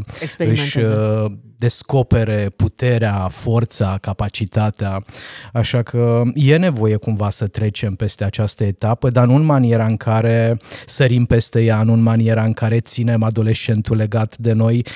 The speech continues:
Speaker 2: ci efectiv să învățăm să facem față acestor frici, acestor îngrijorări, acestor povești negative pe care mintea noastră le construiește, pentru că e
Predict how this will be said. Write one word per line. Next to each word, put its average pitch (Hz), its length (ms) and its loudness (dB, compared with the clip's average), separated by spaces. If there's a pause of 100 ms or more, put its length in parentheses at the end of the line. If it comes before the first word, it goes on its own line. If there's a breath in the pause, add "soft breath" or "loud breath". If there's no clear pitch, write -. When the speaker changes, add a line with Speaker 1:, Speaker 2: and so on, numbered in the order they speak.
(160 loud breath)
Speaker 2:
ci - 80 -6
efectiv 147 340 2
să - 120 -2
învățăm 127 360 2
să 127 140 -2
facem 120 300 0
față 120 320 -2
acestor 107 400 -2
frici, - 380 -2
acestor 107 380 -2
îngrijorări, 104 640 0
acestor 110 380 -2
povești 113 440 -2
negative 123 640 0 (320 loud breath)
pe - 80 -2
care 120 220 0
mintea 117 320 2
noastră 117 400 0
le 117 180 2
construiește, 117 760 0
pentru 113 320 0
că 123 120 -2
e 123 360 2